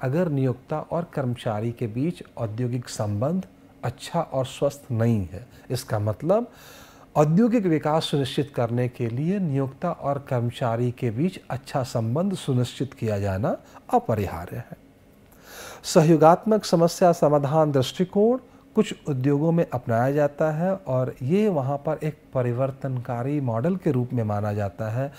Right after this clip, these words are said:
जहाँ पर औद्योगिक संबंध को सुनिश्चित करने में, स्वस्थ बनाने में,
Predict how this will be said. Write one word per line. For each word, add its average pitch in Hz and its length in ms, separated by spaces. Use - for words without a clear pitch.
जहाँ 123 300
पर 165 160
औद्योगिक 131 460
संबंध 127 440
को 127 140
सुनिश्चित 208 500
करने 104 340
में, 113 220
स्वस्थ - 360
बनाने 107 460
में, 110 180